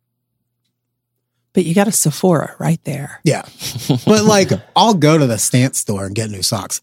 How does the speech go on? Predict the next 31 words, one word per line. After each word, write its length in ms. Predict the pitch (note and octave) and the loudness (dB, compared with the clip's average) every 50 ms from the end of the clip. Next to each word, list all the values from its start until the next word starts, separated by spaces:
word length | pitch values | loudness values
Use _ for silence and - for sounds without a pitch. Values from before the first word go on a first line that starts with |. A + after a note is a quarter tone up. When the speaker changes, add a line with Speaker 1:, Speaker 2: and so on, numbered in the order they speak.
| _ | _
Speaker 2:
every 380 | C3+ A#2+ A#2 A2+ G#2 G#2+ G2 F#2+ | -2 -2 0 -2 -4 -6 -6 -6
single 280 | - G#2+ F#2+ F2+ - - | -6 -6 -8 -10 -14 -18
time. 180 | - - - _ _ _ _ _ _ | -20 -20 -20 _ _ _ _ _ _
<laughs> 300 | G#3 - - F3+ - - - - - _ _ _ _ _ _ _ _ _ _ _ _ _ _ _ _ - - - _ _ - - _ _ - | -2 0 2 -2 -2 -2 -10 -14 -14 _ _ _ _ _ _ _ _ _ _ _ _ _ _ _ _ -20 -20 -20 _ _ -20 -20 _ _ -4
Speaker 1:
Socks 240 | - E4 E4+ - - | -2 -2 -2 0 0
are 40 | D4 | 0
practical, 440 | - - F2+ - - - - - D#3+ | 0 0 -4 -4 -6 -6 -4 -4 -4
though. 140 | - - - | -4 -4 -2
Speaker 2:
Yeah. 100 | F#3+ F#3 C3+ - _ _ _ - | -2 -2 -2 -2 _ _ _ -2
Speaker 1:
Always 200 | B3+ C4 - - | -2 0 0 -2
want 160 | F#3 - - | -4 -4 -4
socks. 420 | - D3+ F3+ - _ - - - _ _ _ _ _ _ _ _ _ _ _ _ _ _ _ _ | -6 -8 -8 -8 _ -18 -18 -18 _ _ _ _ _ _ _ _ _ _ _ _ _ _ _ _
Um, 540 | A3 G#3 G3 F3+ E3+ E3 E3 E3 E3+ F3 E3+ - _ _ _ _ _ _ _ _ _ _ _ _ | 2 2 4 4 2 2 2 0 0 -2 -6 -14 _ _ _ _ _ _ _ _ _ _ _ _
but 120 | G#3 G3+ | 2 4
we 140 | G3+ G#3 G#3 | 4 4 4
left. 380 | G#3 A3 A#3 A#3+ C4 B3+ - - - - - _ | 4 4 4 2 2 -2 -4 -10 -10 -10 -10 _
The 140 | E3+ F#3+ G#3 | -2 -2 0
plan 280 | - D#4 F4+ F#4+ F#4+ F4+ | 2 4 4 4 4 4
was 200 | C#4 G#3+ G#3+ - | 4 2 2 0
to 80 | G3+ F3 | -2 0
leave 260 | E3+ A3+ C#4+ D#4+ A3+ | 2 2 2 2 2
there. 380 | F3 D3+ - C#3+ - F#3 G#3 - _ _ _ | 0 0 0 0 0 -2 -4 -4 _ _ _
My 160 | F#3 F3+ - | 0 0 0
plan. 380 | - D3+ B2+ - - - D#3 D3+ | 0 -4 -6 -6 -6 -6 -6 -4
This 140 | - E3 - | -4 -4 -4
is 80 | - - | -2 -2
what 100 | C#3+ C#3+ | -2 -2
I 80 | C3+ | -2
want 160 | - - - - | -6 -8 -10 -10
to 60 | - | -10
do. 180 | - C#3 D3+ | -10 -10 -10